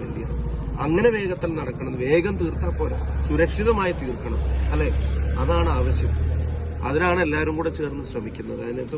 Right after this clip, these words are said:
വേറെ ഒന്നുമില്ല. ഞങ്ങൾക്ക് എല്ലാവർക്കും ഇതൊക്കെ വരണം എന്ന് ആഗ്രഹമുള്ളവരാണ്, സമയത്ത് തീരണം എന്ന് ആഗ്രഹമുള്ള, പക്ഷെ സേഫ് ആയിരിക്കണം. ഇപ്പൊ കു-, പിന്നെ കുരിയാടും കൂടെ കാണുമ്പോ പേടി കൂടെ, പണി തീർന്നിടത്ത് അങ്ങനെയാണെങ്കിൽ ഇങ്ങനെ നിൽക്കുന്നിടത്ത് എന്താ സംഭവിക്കാന്ന് പറയാൻ പറ്റുമോ? ആളുകളുടെ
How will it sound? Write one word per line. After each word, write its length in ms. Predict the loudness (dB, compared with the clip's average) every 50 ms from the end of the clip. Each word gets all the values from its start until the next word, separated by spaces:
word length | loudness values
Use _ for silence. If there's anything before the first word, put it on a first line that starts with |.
| -6 -4
വേറെ 120 | -4 -4 -4 -4
ഒന്നുമില്ല. 320 | -4 -6 -6 -6 -8 -10 -12 -12 -14 -14 -14 -14 -12 -8 -6
ഞങ്ങൾക്ക് 260 | -4 -4 -2 -2 -2 -2 0
എല്ലാവർക്കും 400 | -2 -2 -4 -4 -4 -4 -6 -4
ഇതൊക്കെ 240 | -4 -4 -4 -4 -6 -8 -6
വരണം 260 | -6 -6 -6 -6 -6
എന്ന് 100 | -6 -6 -8 -8
ആഗ്രഹമുള്ളവരാണ്, 600 | -8 -8 -8 -8 -8 -8 -8 -8 -10 -10 -12 -12 -12 -12 -12 -12 -10 -6
സമയത്ത് 420 | -6 -4 -2 0 0 0 0 -2 -6 -6
തീരണം 260 | -6 -8 -6 -6 -8 -8
എന്ന് 100 | -8 -8 -8
ആഗ്രഹമുള്ള, 320 | -10 -10 -10 -12 -12 -12 -12
പക്ഷെ 160 | -10 -10 -10 -10 -10 -12 -12 -8 -4
സേഫ് 280 | -2 -2 -2 -2 -4 -4
ആയിരിക്കണം. 360 | -4 -4 -6 -8 -10 -12 -12 -12 -14 -14 -14
ഇപ്പൊ 140 | -6 -6 -4 -4 -2
കു-, 160 | -2 -2 -2 -2 -2 -2
പിന്നെ 160 | -2 -2 -2 -2 -2
കുരിയാടും 380 | -2 2 2 2 2 4 2 2
കൂടെ 140 | 0 0 -2 -6 -6
കാണുമ്പോ 400 | -6 -6 -4 -4 -6 -6 -8 -10 -10 -12 -12 -12 -12 -12 -12 -12 -14 -14 -14 -14 -14 -14 -14 -8 -4
പേടി 280 | -2 0 2 4 2 2 2
കൂടെ, 200 | -2 -4 -4 -4 -6 -6 -6
പണി 200 | -4 0 2 0 0 2 0
തീർന്നിടത്ത് 600 | 2 4 4 4 4 4 2 -2 -2 -2 -4 -2 -2
അങ്ങനെയാണെങ്കിൽ 580 | 0 0 0 0 0 -2 -2 -4 -6 -6 -8 -8 -10 -12 -12 -12 -12 -12 -8 -4
ഇങ്ങനെ 200 | -2 0 0 2 0 -2
നിൽക്കുന്നിടത്ത് 440 | -4 -4 -2 -2 -2 -2 0 -2 -2
എന്താ 140 | 0 0 -2 -4 -4
സംഭവിക്കാന്ന് 460 | -4 -4 -6 -4 -4 -4 -6 -6 -6 -6
പറയാൻ 200 | -6 -6 -6 -6 -8
പറ്റുമോ? 260 | -8 -8 -10 -10 -12 -12 -14 -16 -16 -16 -16 -16 -16 -16 -14 -12 -12
ആളുകളുടെ 360 | -8 -4 -2 -2 0 0 0